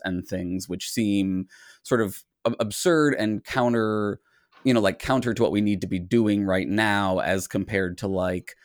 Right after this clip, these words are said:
it seems like, you know, there could be a lot more benefit if we were, you know, like, Musk was just putting all of his energy into, like, eliminating the existence of billionaires through new legislation or something to increase sort of social stability as opposed to,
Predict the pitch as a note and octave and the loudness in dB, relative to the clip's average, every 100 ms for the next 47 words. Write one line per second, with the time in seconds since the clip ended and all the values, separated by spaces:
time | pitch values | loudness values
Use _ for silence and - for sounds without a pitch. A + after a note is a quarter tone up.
0 | _ _ - - C#3 B2+ - B2+ G#2 F#2+ | _ _ -10 -4 0 0 0 0 0 0
1 | G2+ G2+ G#2 A2 G#2+ G#2 G#2 F#2+ G2+ G#2 | -2 0 2 4 2 0 0 0 0 0
2 | G2 G#2 F#2 F2+ - - _ _ _ _ | -2 -2 -2 -4 -8 -16 _ _ _ _
3 | A2+ G#2+ G2 F#2+ G#2+ F#2+ F2+ G2+ G#2 F#2+ | -2 0 0 0 0 0 0 2 0 0
4 | G#2+ G2 - A#2+ G2+ F#2+ F#2+ F#2 E2 F#2+ | -2 -4 -2 0 2 0 0 -2 -2 -2
5 | F#2 G2+ F#2+ F#2 - F#2+ F2+ - G2 G#2+ | -2 -2 -2 -2 -2 -2 -2 -2 0 2
6 | G2+ G2+ F#2+ F#2 F#2 G2 - F#2+ F#2 F#2 | 2 2 0 -4 -4 -4 -4 -6 -6 -8
7 | F#2 A2 G#2 G2 F#2+ G2 F#2+ - A2 G2 | -4 0 0 0 -2 -2 -4 -4 -2 0
8 | G#2 F#2 G#2 - - E3+ - G2+ F#2 - | 0 -2 -4 -4 0 0 0 -2 -2 -6
9 | F#2 F#2+ - G2 F#2+ G2 - - - _ | -6 -6 -4 -4 -4 -8 -14 -20 -20 _
10 | A#2 G#2 - - G#2+ - - G#2 F#2+ A2 | 2 2 2 0 0 0 0 0 0 0
11 | G#2+ G2+ - G#2 F3+ F#3 B2 G2+ G2 G2 | 0 -2 -4 -2 2 4 4 2 -2 -4
12 | G#2 G2+ F#2+ - - G2+ F#2+ F#2+ F#2+ | -2 -2 -2 -6 -4 -2 0 -2 -4